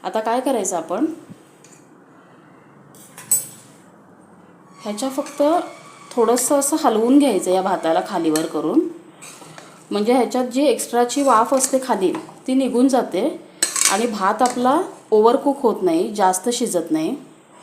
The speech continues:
त्याच्यामुळे थोडंसं असं हलवून फक्त वाफ काढून घ्यायची. हे बघा, भात खूप छान अगदी सुट्टा असा मोकळा मोकळा झाला आहे. प्रत्येक शीत हे छान दिसतंय,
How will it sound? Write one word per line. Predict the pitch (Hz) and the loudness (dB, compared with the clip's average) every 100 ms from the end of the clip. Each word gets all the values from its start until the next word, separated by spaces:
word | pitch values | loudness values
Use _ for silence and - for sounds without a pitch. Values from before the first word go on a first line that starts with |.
| - - - - - - - - | 0 0 -4 -14 -20 -20 -16 -8
त्याच्यामुळे | 208 220 233 240 294 | -6 -6 -6 -2 -2
थोडंसं | 320 240 202 208 262 | -2 -2 -2 -2 -4
असं | 247 262 | -2 -2
हलवून | 247 208 208 240 | -2 0 -2 -4
फक्त | 226 - 247 370 - - - - - - - | -8 -6 -2 -2 -6 -14 -16 -20 -20 -20 -10
वाफ | 190 180 196 - | 0 0 0 0
काढून | 202 175 190 | 0 0 -2
घ्यायची. | 185 151 - 170 311 - - - _ _ _ _ _ _ _ _ _ _ _ _ 196 | -4 -6 -6 -6 -8 -10 -20 -20 _ _ _ _ _ _ _ _ _ _ _ _ -12
हे | 196 | -8
बघा, | 180 185 | -6 -6
भात | 220 202 190 214 | -6 -4 -4 -6
खूप | - 262 262 | -6 -6 -6
छान | - 196 214 277 - - 180 | -2 0 0 -2 -6 -10 -8
अगदी | 180 185 240 | -6 -6 -6
सुट्टा | 247 226 - 202 | -4 -6 -4 -2
असा | 196 214 | -2 -4
मोकळा | 220 170 175 180 | -4 -2 -2 -2
मोकळा | 185 180 190 | 0 -2 -2
झाला | 196 156 | -4 -4
आहे. | 196 | -4
प्रत्येक | 196 175 - 214 | -4 -6 -6 -8
शीत | - 233 220 | -6 -8 -10
हे | - 240 | -8 -8
छान | - 190 185 | -4 -2 -2
दिसतंय, | 180 160 156 175 | -4 -6 -6 -6